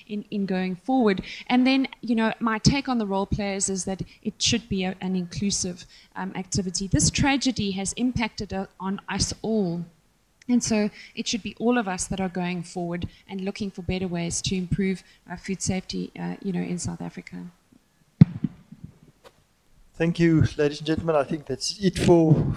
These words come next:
Speaker 2: for, for this. Um, can I, can I, can I just, uh, uh, give, uh, uh, Linda also just a chance for one question, and, and, and this is, uh, I think, one that, um, she's got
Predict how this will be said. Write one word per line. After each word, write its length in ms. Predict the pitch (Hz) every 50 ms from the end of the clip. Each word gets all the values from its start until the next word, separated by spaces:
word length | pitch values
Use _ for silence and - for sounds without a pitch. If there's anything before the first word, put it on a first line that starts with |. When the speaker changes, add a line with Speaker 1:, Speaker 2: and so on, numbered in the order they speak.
| - -
Speaker 2:
for, 180 | 160 156 139
for 220 | - - 151 143 135
this. 320 | 123 139 175 - - - - - - - - _ _ -
Um, 240 | 160 160 160 160 160 - - - - - - - - - - - - - - - - - - - -
can 160 | - 214 202
I, 180 | 214 220 226 214 - - - - - - - - - - - - - - - - -
can 180 | - 220 208 233
I, 100 | 240 214
can 180 | - - 220
I 120 | 226 233 240
just, 480 | 185 180 190 196 190 - - - -
uh, 240 | 190 180 170 165 165 160 - - - _ - -
uh, 220 | 170 143 143 147 156 190 180 170 151 -
give, 320 | - 165 160 151 - -
uh, 60 | - 160
uh, 520 | 151 151 151 147 151 - - 139 143 - - - - 123
Linda 220 | 139 160 170 170
also 340 | 170 170 175 175 - - 175
just 240 | 156 143 151 147 -
a 40 | 156
chance 340 | - - - 147 143 143 139
for 180 | - - 139 123
one 160 | 120 120 120
question, 520 | - - 135 123 - - - 135 131 131
and, 180 | 127 123 123 123
and, 220 | 135 139 - 139
and 160 | 139 135 135 -
this 220 | - 160 160 -
is, 260 | 190 180 170 - - - - - - _ _ _ _
uh, 360 | 165 151 147 147 143 151 147 - -
I 100 | 147 151
think, 320 | 139 - - 170 165 160 -
one 320 | 151 151 160 160 156 156
that, 160 | - 147 147 143 - _ - - - -
um, 240 | 160 139 139 147 151
she's 260 | - - - 175 -
got 300 | - - 160 156 - -